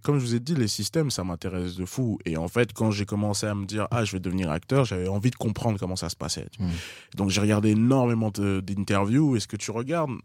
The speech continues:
Speaker 1: ce que tu regardes, enfin, ce que tu remarques, c'est les grandes traversées. Les acteurs, en vrai, des, des, des, des projets en particulier ont shapé une carrière, mais du début à la fin. Et d'un coup, on les appelait que pour certains types de rôles, que pour,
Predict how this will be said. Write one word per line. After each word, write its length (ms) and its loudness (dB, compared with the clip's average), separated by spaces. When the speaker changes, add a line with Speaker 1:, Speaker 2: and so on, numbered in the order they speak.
Speaker 1:
ce 160 -6
que 60 -8
tu 420 -2
regardes, 560 -2
enfin, 200 -2
ce 100 -2
que 80 0
tu 120 0
remarques, 400 4
c'est 140 -2
les 80 -2
grandes 200 0
traversées. 560 2
Les 200 -4
acteurs, 340 0
en 80 2
vrai, 260 2
des, 640 0
des, 200 0
des, 380 0
des 180 -4
projets 480 4
en 80 2
particulier 520 -2
ont 120 0
shapé 460 0
une 140 0
carrière, 500 2
mais 100 -2
du 140 -10
début 300 0
à 40 2
la 80 4
fin. 240 -4
Et 200 2
d'un 160 2
coup, 160 0
on 40 4
les 160 2
appelait 420 0
que 120 -2
pour 220 0
certains 320 -2
types 180 -4
de 80 4
rôles, 320 4
que 100 -2
pour, 280 0